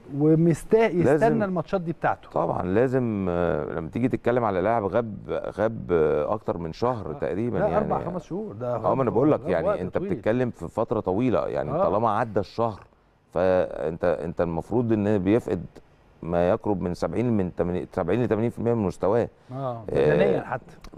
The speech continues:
Speaker 2: بدنيا و-، وفنيا و-، وتكتيكيا، يعني الموضوع
Speaker 1: يبقى إن
Speaker 2: كله
Speaker 1: هو راجع بالشكل ده
Speaker 2: احساسه
Speaker 1: رائع
Speaker 2: جوه
Speaker 1: جدا.
Speaker 2: الملعب،
Speaker 1: آه.
Speaker 2: اه، احساسه، وقفته جوه الملعب، آه، السبرنت بتاعه، تغطيته لجوه، ازاي بيغطي، ازاي
Speaker 1: صح.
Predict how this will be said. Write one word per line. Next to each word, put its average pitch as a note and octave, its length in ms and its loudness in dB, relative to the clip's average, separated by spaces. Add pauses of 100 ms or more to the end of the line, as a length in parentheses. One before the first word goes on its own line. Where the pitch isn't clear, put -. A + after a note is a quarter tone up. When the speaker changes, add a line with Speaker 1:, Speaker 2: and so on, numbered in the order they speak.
(160)
Speaker 2:
بدنيا G#2 640 2
و-، E2 540 2
وفنيا F#2+ 640 0
و-، E2+ 280 0
وتكتيكيا، F2 580 0
يعني D#2+ 380 0 (120)
الموضوع E2+ 680 0
Speaker 1:
يبقى D3 160 0
إن C#3+ 60 4
Speaker 2:
كله C#3+ 100 6
Speaker 1:
هو G3 160 4
راجع G#3+ 260 0
بالشكل F3 260 -4
ده - 40 2
Speaker 2:
احساسه D#3 440 2
Speaker 1:
رائع - 160 -2
Speaker 2:
جوه A#2+ 120 2
Speaker 1:
جدا. A2 60 -4
Speaker 2:
الملعب، A#2+ 400 0
Speaker 1:
آه. C3 260 2
Speaker 2:
اه، - 20 -2
احساسه، A#2 380 -2
وقفته G2+ 380 -2
جوه G2 180 2
الملعب، F#2+ 440 2 (420)
آه، D2 180 -2
السبرنت F2+ 640 -2
بتاعه، A2+ 380 0
تغطيته A#2 640 0
لجوه، G#2+ 440 4
ازاي G2 240 2
بيغطي، G#2+ 760 0
ازاي G2 260 0
Speaker 1:
صح. G#2+ 40 -2